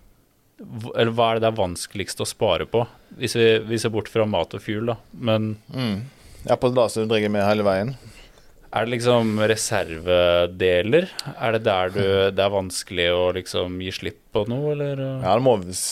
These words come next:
Speaker 2: må stå med det i hånda, så tenker jeg, f-, jeg, altså, risikoen er jo sånn, eh, sannsynligheten ganger konsekvensen, sant? Og sannsynlig-, hvis den konsekvensen er stor,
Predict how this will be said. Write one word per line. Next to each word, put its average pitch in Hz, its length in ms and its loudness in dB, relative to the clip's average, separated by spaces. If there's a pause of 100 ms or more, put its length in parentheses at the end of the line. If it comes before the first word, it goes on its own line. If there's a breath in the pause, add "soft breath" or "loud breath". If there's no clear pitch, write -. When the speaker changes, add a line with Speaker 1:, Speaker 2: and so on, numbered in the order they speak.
Speaker 2:
må 101 180 0 (140)
stå - 500 2
med 104 140 2
det 107 100 6
i 107 60 -2
hånda, 98 340 0
så 107 100 -8
tenker 101 340 -6
jeg, 90 40 -12
f-, - 360 -20 (120)
jeg, 53 760 -18
altså, 104 340 -8 (800 loud breath)
risikoen 104 680 -4
er 107 120 2
jo 101 140 2
sånn, 101 280 -4
eh, 92 240 -4
sannsynligheten 90 880 -8
ganger 92 240 -8
konsekvensen, 92 800 -8 (260)
sant? 104 200 -8
Og 98 260 -2 (680 soft breath)
sannsynlig-, 98 460 -4
hvis 101 160 -2
den 98 160 -2
konsekvensen 95 600 -4
er 87 180 -2
stor, 123 340 0